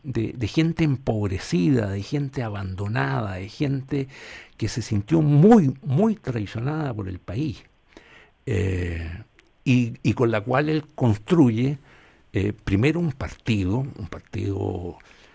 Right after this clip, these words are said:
y, y, y, y es una, a ver, en los orígenes el, el, el, el partido, el, el, el,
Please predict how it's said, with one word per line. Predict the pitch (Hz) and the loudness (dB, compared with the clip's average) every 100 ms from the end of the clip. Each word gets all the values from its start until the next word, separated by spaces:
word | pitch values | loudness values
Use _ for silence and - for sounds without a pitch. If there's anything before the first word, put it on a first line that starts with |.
| _ _ _ _ _ | _ _ _ _ _
y, | 135 131 110 110 - | -8 -4 -4 -6 -6
y, | - 104 113 | -6 -4 -4
y, | 139 127 - | -6 -8 -4
y | 117 160 | 0 0
es | - 190 | 0 0
una, | 175 160 147 135 - - | 2 4 2 0 -6 -12
a | - | -2
ver, | 107 123 104 | 0 0 0
en | - 113 | 0 2
los | 95 | 4
orígenes | 113 110 185 - 156 120 | 2 2 0 0 2 2
el, | 117 107 - | 0 -4 -4
el, | 104 107 | -4 -4
el, | - 95 101 | -6 -8 -4
el | 104 90 | -6 -4
partido, | 107 - 143 139 - - - - | -8 -2 0 2 2 0 -6 -6
el, | 90 104 98 | -4 -4 -6
el, | - 92 90 117 | -8 -8 -8 -10
el, | 104 | -12